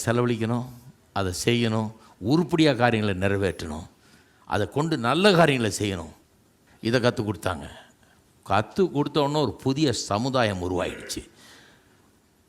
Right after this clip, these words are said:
ஒரு அபூர்வமான ஒரு சமுதாயம், வளமான ஒரு சமுதாயம்.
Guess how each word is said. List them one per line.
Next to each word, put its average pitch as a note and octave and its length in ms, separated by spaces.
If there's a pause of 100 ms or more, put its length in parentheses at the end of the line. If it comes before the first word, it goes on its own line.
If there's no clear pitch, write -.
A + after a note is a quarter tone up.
(380)
ஒரு B2 200
அபூர்வமான B3 680
ஒரு G#3 140
சமுதாயம், A2+ 760
வளமான C#4 600
ஒரு B3 140
சமுதாயம். F3 640